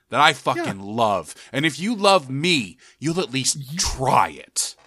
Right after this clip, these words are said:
Speaker 1: And then
Speaker 2: Yeah,
Speaker 1: if you
Speaker 2: and
Speaker 1: don't
Speaker 2: if you
Speaker 1: like
Speaker 2: really
Speaker 1: it, we're
Speaker 2: love me,
Speaker 1: done."
Speaker 2: you can go across the country. Like, find somebody you've been, you know, internet flirting with, and then fly across the country to profess your love for Everything to Guppy.
Speaker 1: I mean, that person, like, Gary's referencing, like, a Twitter thing that happened.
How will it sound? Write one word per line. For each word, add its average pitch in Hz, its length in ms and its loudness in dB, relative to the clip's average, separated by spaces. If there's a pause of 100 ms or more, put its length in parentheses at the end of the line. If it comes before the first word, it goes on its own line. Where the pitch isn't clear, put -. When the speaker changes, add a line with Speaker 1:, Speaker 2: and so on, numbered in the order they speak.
(220)
Speaker 1:
And - 160 2
then 226 100 4
Speaker 2:
Yeah, 160 60 0
Speaker 1:
if 151 100 -4
you 220 80 4
Speaker 2:
and 233 60 10
Speaker 1:
don't 226 80 8
Speaker 2:
if - 60 -2
you 214 80 6
Speaker 1:
like 202 180 12
Speaker 2:
really 302 180 8
Speaker 1:
it, 156 60 4
we're 202 120 12
Speaker 2:
love 165 80 8
me, - 40 4
Speaker 1:
done." - 300 2 (880)
Speaker 2:
you 208 100 8
can 285 140 6
go 226 140 8
across 202 320 2
the 170 100 -2
country. 160 400 0
Like, 135 140 -8
find 208 260 4
somebody 226 280 6
you've 185 320 4 (140)
been, 170 420 4
you 160 120 0
know, 143 400 -2 (300)
internet 185 400 2
flirting 139 260 0
with, 131 220 -6 (800)
and 160 140 6
then 156 240 4
fly 170 420 -4
across 208 380 2
the 185 100 -4
country 156 360 0
to 131 60 -6
profess 185 400 0
your 180 200 2
love 156 300 0
for 151 100 -2
Everything 139 320 0
to 127 60 -6
Guppy. 131 340 -14 (240)
Speaker 1:
I 214 100 4
mean, 233 120 6
that 320 120 8
person, 240 300 -2
like, 156 260 2
Gary's 214 280 6
referencing, 156 440 2
like, 120 140 0
a 113 60 2
Twitter 113 320 -2
thing 95 240 -8
that 90 140 -8
happened. 90 480 -8